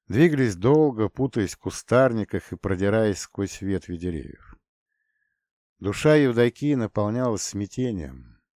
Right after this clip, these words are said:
Мозг измучился мыслями, что она не должна была покидать городище. Она, воеводская жена,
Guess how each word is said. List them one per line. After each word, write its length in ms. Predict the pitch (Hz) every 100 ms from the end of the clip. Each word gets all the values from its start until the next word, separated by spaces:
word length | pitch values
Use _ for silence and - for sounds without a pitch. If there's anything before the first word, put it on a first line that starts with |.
| _ _ _
Мозг 440 | 92 104 131 - 120
измучился 720 | 110 123 127 - 107 - 107
мыслями, 640 | 123 117 - 82 71 62 _ _ _ _ _
что 220 | - 123
она 120 | 139
не 100 | 143
должна 600 | 131 139 131 107 131 156
была 260 | 117 98 90
покидать 580 | - - 117 110 87 71
городище. 800 | 90 101 98 76 - - - _
Она, 520 | - 87 101 131 120 82
воеводская 760 | 85 85 98 120 - - 98
жена, 540 | 80 90 95 113 90